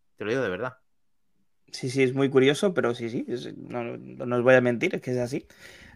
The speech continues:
Speaker 2: Aún así, insisto, al menos el, el anterior, el S, vamos a decirle el S de dos mil veinte, eh, lo veía indefendible.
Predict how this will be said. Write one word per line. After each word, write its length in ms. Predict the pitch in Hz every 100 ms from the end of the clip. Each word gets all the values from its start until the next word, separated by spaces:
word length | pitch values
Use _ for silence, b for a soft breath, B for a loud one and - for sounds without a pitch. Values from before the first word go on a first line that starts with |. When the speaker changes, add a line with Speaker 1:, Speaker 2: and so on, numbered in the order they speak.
| -
Speaker 2:
Aún 240 | 135 135
así, 200 | 135 -
insisto, 360 | 202 180 190 175
al 80 | 156
menos 200 | 202 180
el, 200 | 156 127
el 200 | 127 123
anterior, 480 | 127 120 123 160 127
el 100 | 123
S, 540 | 151 - 151 123 123 131
vamos 180 | 147
a 20 | 151
decirle 280 | 139 147
el 100 | 131
S 200 | 135 131
de 140 | 131 120
dos 260 | 120 117
mil 160 | 117 117
veinte, 440 | 135 175 220 311 _ -
eh, 320 | 123 117 113
lo 280 | - 117 113
veía 200 | 120 165
indefendible. 680 | 170 135 110 120 120 98